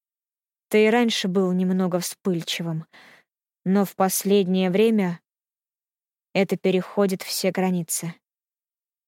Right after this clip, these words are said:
Я думала, между нами все кончено. Глядя на него из-под лобья, сказала я.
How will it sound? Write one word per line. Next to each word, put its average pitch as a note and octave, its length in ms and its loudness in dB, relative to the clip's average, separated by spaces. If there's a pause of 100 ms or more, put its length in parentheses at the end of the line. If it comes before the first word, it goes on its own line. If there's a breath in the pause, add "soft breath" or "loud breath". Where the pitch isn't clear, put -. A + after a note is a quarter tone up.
(920)
Я G3+ 260 0
думала, G#3 400 2
между G3 380 0
нами G3+ 360 2
все - 320 -4
кончено. F#3+ 640 -2 (1120)
Глядя F#3 400 2
на F3+ 80 0
него F3+ 280 0
из-под F3 340 -4
лобья, G3+ 360 0
сказала F#3 480 -4
я. F3 360 -4